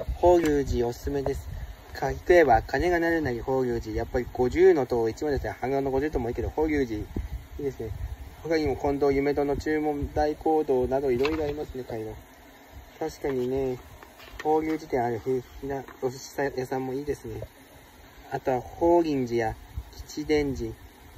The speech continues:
イルガ、イル-、イ-、イカルガ文在-、文化財センターとかあります。法起寺もございます。はい。この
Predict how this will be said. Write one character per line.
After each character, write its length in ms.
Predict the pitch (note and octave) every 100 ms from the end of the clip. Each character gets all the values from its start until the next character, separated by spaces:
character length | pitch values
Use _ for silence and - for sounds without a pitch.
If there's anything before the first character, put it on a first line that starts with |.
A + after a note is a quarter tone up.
| -
イ 200 | C3+ C#3+
ル 160 | D#3 D#3
ガ、 300 | D#3 D3+ C#3+ - - - -
イ 100 | C#3+
ル-、 200 | D3+ D#3+ C#3+
イ-、 380 | C#3 C3 D3
イ 40 | D3
カ 320 | E3 E3 D#3+
ル 200 | D#3+ E3
ガ 200 | E3 D#3+
文 480 | D3+ D3+ D3+ D#3 D3+
在-、 260 | D#3 D3+ C#3 - - -
文 160 | C#3+ D3
化 160 | D3+ D3
財 180 | D3
セ 160 | C#3+ D3+
ン 80 | C#3+
タ 120 | C#3
ー 60 | C3+
と 120 | A#2+
か 100 | A#2+
あ 40 |
り 40 | A2+
ま 120 | A2+
す。 80 | -
法 180 | C3+ C3+
起 120 | -
寺 120 | A2+
も 60 | A2
ご 120 | A2
ざ 100 | G#2+
い 80 | A2+
ま 100 | A2+
す。 180 | - - - - - - - - - -
は 80 | B2
い。 100 | A2 - - - - - -
こ 60 |
の 80 | C3